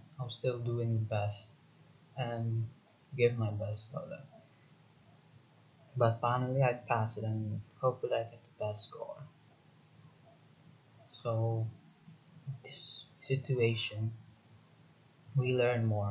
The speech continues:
about the situation. Even if it's pandemic, we have to keep going and going. Even though it's not possible for us to do something that we, we must do,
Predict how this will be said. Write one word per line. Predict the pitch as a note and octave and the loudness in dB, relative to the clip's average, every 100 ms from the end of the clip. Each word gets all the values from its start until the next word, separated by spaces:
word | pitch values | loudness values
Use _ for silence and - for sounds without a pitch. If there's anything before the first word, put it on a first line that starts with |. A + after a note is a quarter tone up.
| - | -4
about | - | -6
the | - | -6
situation. | - F#2 - - - A#2 | -6 -8 -6 -6 -6 -6
Even | A#2 | -4
if | A2 | -2
it's | A2 - | -4 -6
pandemic, | A2 A2 A2+ A2+ G#2 G#2 | -6 -6 -6 -6 -6 -6
we | |
have | G2+ - | -8 -10
to | - - | -14 -10
keep | A2+ A2 A2 | -6 -6 -4
going | G#2+ - | -6 -6
and | C3 A2 A2+ | -6 -2 2
going. | G#2+ G#2+ G#2+ - - - - - - - - - | 2 2 -2 -6 -14 -20 -20 -20 -20 -20 -20 -6
Even | B2 A2+ | 0 2
though | A#2 A2 - - - - - | 2 -2 -8 -20 -20 -20 -16
it's | - - | -10 -2
not | B2+ A#2+ | -2 -2
possible | A2+ B2 - C3 A#2 A2 | -2 -2 -2 0 0 0
for | G#2+ G#2+ | 0 0
us | A2 - - - - - - - - - - - - - - - | -2 -6 -10 -10 -10 -10 -12 -16 -20 -20 -20 -20 -20 -20 -18 -6
to | A#2+ | -6
do | |
something | - A#2+ A#2+ A#2 A2+ | -2 -4 -4 -2 -2
that | A2 A2+ | -2 -2
we, | G#2+ - - - - - - - - - - | -2 -4 -12 -20 -20 -20 -20 -20 -20 -10 -4
we | A#2 | -2
must | A#2 A2 - | 0 -2 -4
do, | A#2 | -8